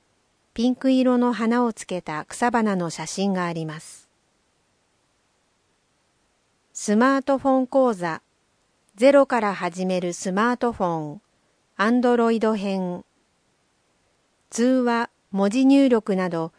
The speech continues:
基本的な使い方を学びましょう。スマートフォンを持っていない方でも参加できます。日時、九月二十二日、二十九日木曜、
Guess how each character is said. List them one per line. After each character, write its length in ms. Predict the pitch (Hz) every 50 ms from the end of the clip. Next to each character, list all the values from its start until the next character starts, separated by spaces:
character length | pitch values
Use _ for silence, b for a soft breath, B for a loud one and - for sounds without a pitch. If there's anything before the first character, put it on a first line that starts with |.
| _ _ _ _ _ -
基 120 | 208 196
本 260 | 185 247 262 269 254
的 240 | - 269 254 - 254
な 160 | 247 254 247
使 240 | - - - 254 247
い 100 | 254 254
方 340 | - 254 247 - 233 214 190
を 60 | 180
学 260 | 175 170 170 185 196
び 120 | 196 208 196
ま 120 | 196 175
し 140 | - - 196
ょ 240 | 180 165 156 147 - _
う。 40 | _ _ _ _ _ _ _ _ _ _ _
ス 160 | - - 220 214
マ 200 | 233 247 262 269
ー 20 |
ト 160 | - 285 269
フ 80 | 240 269
ォ 20 |
ン 220 | 226 220 208 196 185
を 200 | 175 170 156 -
持 140 | 185 220
っ 80 | 254 -
て 160 | - - 208
い 100 | 196 190
な 140 | 180 196 214
い 80 | 233 233
方 300 | - 233 226 233 233 214
で 100 | 214 190
も 160 | 175 165 160
参 240 | - - 185 208 202
加 140 | - 196
で 140 | 185 190 185
き 120 | - 190 180
ま 160 | 175 175 170
す。 260 | - - - - _ _ _ _ _ _ _ _ _ _ _ _ _ _ _ _ _ _ _ _
日 320 | - 254 254 - 247 233 208
時、 280 | 180 190 175 165 - - _ _ _ _ _ _ _ _ _
九 140 | - 269 254
月 360 | 262 262 254 - 226 202 185
二 220 | 185 214 247 233
十 260 | 220 233 220 208 190
二 160 | 180 175 170 175
日、 480 | 190 208 202 - - 208 196 196 - - _ _ _ _ _ -
二 140 | 233 254
十 320 | 240 262 262 247 226 202 -
九 140 | - 233 233
日 500 | 233 226 196 - - 175 156 151 - _ _ _ -
木 300 | 180 185 - - 240 226
曜、 360 | 220 226 196 185 156 143 -